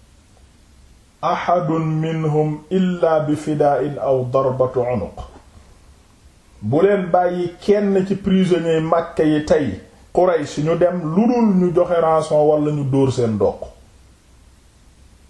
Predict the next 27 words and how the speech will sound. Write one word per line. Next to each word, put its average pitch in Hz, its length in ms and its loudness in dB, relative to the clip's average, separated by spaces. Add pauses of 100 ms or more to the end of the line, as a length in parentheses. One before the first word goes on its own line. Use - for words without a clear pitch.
(1300)
Loolu, 170 420 2 (1040)
joxe 208 300 2
rançon 175 460 0
bi 156 120 -4
benn 165 460 -2 (140)
àtte - 380 -2
la. 90 100 -10 (2250)
Loolu 190 360 2
nag, 254 180 -4 (800)
du 143 180 0
n'importe 180 600 0
qui 165 160 -10
moo 156 220 -2
koy 151 200 0
décider. 139 400 -2 (220)
Ñu 123 120 -2
ngi 160 140 -4
tontu 160 300 0
suñu 151 300 -4
laaj 147 280 0
bi, 143 60 -4
lan 151 180 0
mooy 151 260 0
sooru 147 420 -2
prisonnier 135 520 -4
ci 135 100 -6
l'islam. 120 360 -4